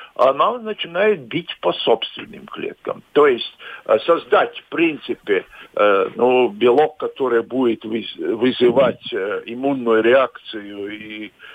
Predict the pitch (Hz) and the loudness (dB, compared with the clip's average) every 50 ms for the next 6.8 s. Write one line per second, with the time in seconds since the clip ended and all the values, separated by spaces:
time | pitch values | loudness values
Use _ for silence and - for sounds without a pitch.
0 | - _ - 107 107 101 92 92 - - 131 143 143 135 - 120 120 101 113 110 | -20 _ -10 -8 -8 -6 -8 -8 -2 2 4 4 4 4 2 -2 -2 2 2 0
1 | 107 - - - 120 110 104 104 104 98 95 90 90 95 101 101 95 95 92 92 | 0 -2 -6 -4 -2 0 0 0 0 0 0 2 4 4 4 4 4 2 0 -4
2 | 101 101 98 95 - 107 113 101 104 104 98 98 - 185 170 107 107 101 98 95 | -8 -14 -14 -12 -8 -6 -4 -2 -2 -2 -2 -4 -2 -2 0 0 0 0 0 -2
3 | - - - 117 110 101 98 95 95 98 101 95 95 92 92 87 - - - - | -2 -2 2 2 4 4 6 6 4 4 4 2 0 -2 -2 -6 -8 -12 -14 -12
4 | - - 107 98 98 107 107 113 110 101 98 - - 117 104 95 - - - 120 | -2 0 2 2 2 0 0 0 0 0 -2 0 0 0 0 -2 -2 0 2 4
5 | 113 107 104 98 92 - 110 107 98 - _ - 113 107 107 101 - - - 143 | 4 4 2 0 -4 -4 -6 -8 -8 -8 _ -10 -10 -10 -10 -10 -10 -6 -4 -2
6 | 160 190 269 285 277 269 247 214 220 208 - 240 233 214 208 196 | 0 2 2 0 0 -2 -6 -6 -8 -6 -2 2 4 4 4 2